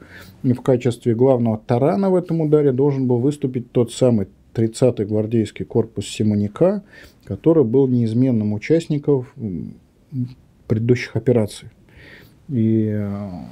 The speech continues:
должен был последовать удар с плацдарма Раньенбаума изнутри кольца, причем, э, тридцатый корпус передавал сорок второй армии, которая до этого сидела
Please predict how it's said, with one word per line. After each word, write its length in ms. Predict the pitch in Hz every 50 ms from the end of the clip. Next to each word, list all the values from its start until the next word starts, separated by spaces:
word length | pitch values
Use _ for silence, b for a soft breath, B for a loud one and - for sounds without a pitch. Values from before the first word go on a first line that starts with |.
| - - -
должен 340 | 135 135 135 113 117 123
был 100 | 117 113
последовать 680 | 110 - 135 135 - - 147 123 120 113 113 110 - 135
удар 340 | 127 120 117 104 98 - 110 113 113
с 80 | - -
плацдарма 800 | - 139 127 123 120 120 127 120 113 110 107 101 101 98 101 _ _ _ _ _ _ _ 151
Раньенбаума 1040 | 151 131 123 120 123 120 120 117 110 113 110 123 135 156 175 196 214 226 233 220 - _ b b b b _ -
изнутри 460 | 135 127 127 143 147 143 - 143 131
кольца, 600 | 127 - 120 113 110 - - - 165 190 233 220 - _ -
причем, 420 | 123 117 - - 135 127 120 123 B B B B B B B
э, 140 | 139 123 123 -
тридцатый 360 | 139 127 127 143 127 120 -
корпус 320 | - 214 220 - 156 139 -
передавал 340 | - 127 120 131 139 160 151
сорок 260 | - - 139 123 127
второй 300 | - - 127 123 120 113
армии, 260 | 107 107 107 95 85 -
которая 320 | - - - 123 120 110
до 200 | 110 139 165 175
этого 220 | 165 165 - 127 117
сидела 600 | - - 113 107 127 139 143 143 139 131 120